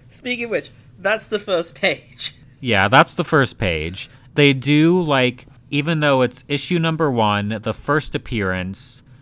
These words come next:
Speaker 2: never have you seen anything like him before. They still just speed that origin out immediately in a single page.
Speaker 1: We don't actually have the Clark Kent thing explained.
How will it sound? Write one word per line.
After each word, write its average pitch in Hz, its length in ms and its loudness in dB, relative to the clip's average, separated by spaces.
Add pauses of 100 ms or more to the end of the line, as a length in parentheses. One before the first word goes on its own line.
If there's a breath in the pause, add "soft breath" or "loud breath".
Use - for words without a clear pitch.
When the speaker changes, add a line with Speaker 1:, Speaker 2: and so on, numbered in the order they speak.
(260 loud breath)
Speaker 2:
never 143 840 -2 (260)
have 127 200 -2
you 127 120 -4
seen 123 360 -4
anything 110 640 -4
like 107 460 -6
him 104 200 -4
before. 87 680 -6 (260 loud breath)
They 127 240 -2
still 135 640 -2
just - 680 -4
speed 147 540 -4
that 131 240 0
origin 117 480 -2
out 101 760 -4
immediately 107 840 -4
in 98 120 -6
a 90 120 -4
single 117 540 -2
page. 82 720 -10 (420)
Speaker 1:
We 160 100 -8
don't 196 340 -6
actually 160 360 -8
have 143 180 -10
the - 100 -10
Clark 123 360 -8
Kent 113 320 -18
thing 120 180 -12
explained. 107 640 -12